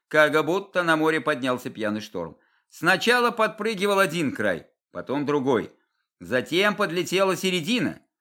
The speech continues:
Что я только не делал. Считал, махал руками, прыгал вместе с ними. По хрену.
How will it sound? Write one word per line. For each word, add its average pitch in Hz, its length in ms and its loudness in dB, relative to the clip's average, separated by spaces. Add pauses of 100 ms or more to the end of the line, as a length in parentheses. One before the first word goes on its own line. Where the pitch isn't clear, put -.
(180)
Что - 480 2
я 220 220 2
только 185 420 -2
не 151 140 -2
делал. 104 520 -4 (200)
Считал, 156 760 0
махал 160 580 2
руками, 143 580 0 (300)
прыгал 202 640 0
вместе 190 460 -4
с - 140 -10
ними. 143 440 -2 (140)
По 226 320 4
хрену. 123 840 -4